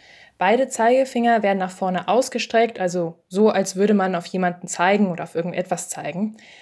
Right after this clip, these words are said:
So, jetzt haben wir die Ausgangsposition für die Gebärde, nun folgt die Bewegung.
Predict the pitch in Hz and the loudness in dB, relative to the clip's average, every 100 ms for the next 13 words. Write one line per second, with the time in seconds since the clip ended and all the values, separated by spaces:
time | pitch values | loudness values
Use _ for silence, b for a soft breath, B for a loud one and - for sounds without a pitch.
0 | B B - 170 - 196 214 208 - - | B B -6 -6 -4 -4 2 2 2 0
1 | 247 - 277 - 262 254 247 254 254 247 | 0 0 -2 0 -2 -2 -2 0 0 0
2 | 220 214 202 214 220 214 196 190 190 185 | -2 0 2 2 2 0 -4 -4 -2 -2
3 | 185 170 156 160 170 147 165 | -4 -8 -4 -4 -4 -6 -14